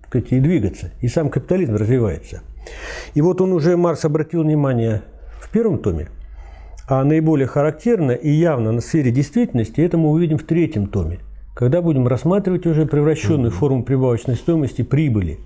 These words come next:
Speaker 2: Да.
Speaker 1: И не прибав-, и н-, не норму прибавочной стоимости, а нормы прибыли.
Speaker 2: Мгм.
Speaker 1: То есть, забегая вперёд, м,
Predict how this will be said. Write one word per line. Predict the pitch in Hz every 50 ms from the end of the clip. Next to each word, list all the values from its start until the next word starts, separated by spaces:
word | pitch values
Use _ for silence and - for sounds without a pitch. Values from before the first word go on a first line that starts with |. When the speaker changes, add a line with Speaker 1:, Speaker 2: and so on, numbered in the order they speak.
| - - - - - - - -
Speaker 2:
Да. | 95 92 92 98 104
Speaker 1:
И | 151 147
не | 151 147
прибав-, | - 151 160 160 208 220 214 -
и | - -
н-, | 151 156
не | 170 170 156 147
норму | 170 214 233 220 196 139
прибавочной | 120 135 131 123 127 117 113 - - 117 101
стоимости, | - - - 101 92 92 - - 127
а | 135
нормы | 175 202 208 214 196
прибыли. | - 175 175 170 143 127 120 120 110 - - - - - - - - -
Speaker 2:
Мгм. | 104 104 98 98 110 110 117 131
Speaker 1:
То | 131
есть, | 117 135
забегая | 190 180 214 202 165 143 120 113
вперёд, | - - 151 123 104 95 - - - - - - - - - - - - -
м, | 131